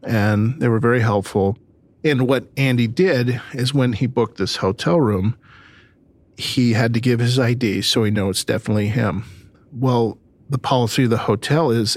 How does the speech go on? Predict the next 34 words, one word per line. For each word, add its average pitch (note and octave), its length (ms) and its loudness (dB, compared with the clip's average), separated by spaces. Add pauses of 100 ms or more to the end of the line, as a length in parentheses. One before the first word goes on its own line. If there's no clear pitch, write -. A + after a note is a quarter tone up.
every A#2+ 280 2
adult A#2+ 460 0 (260)
that - 220 -4
checks - 340 0
in A#2+ 320 2 (140)
has - 380 -4
to - 80 -14
give A2+ 180 2
their A2 100 2
name A2+ 400 2
and A2 160 -4
I G2+ 140 0
D. G2+ 320 -2 (380)
Well, D3+ 100 2
because C#3+ 320 2
of B2 100 0
Amanda's A#2 400 2
age, B2 420 0 (260)
she - 220 0
doesn't A2+ 280 0
have D3 340 0
I G#2 140 -2
D. - 280 -8 (520)
So A#2 460 0 (240)
Andy A2+ 500 0 (100)
rents B2 320 0
the - 120 -2
room B2 260 0
for G2+ 180 -2
one A#2+ 220 2
adult A#2 380 0 (120)
and A2 160 0
one G#2 160 -2
child. - 580 -4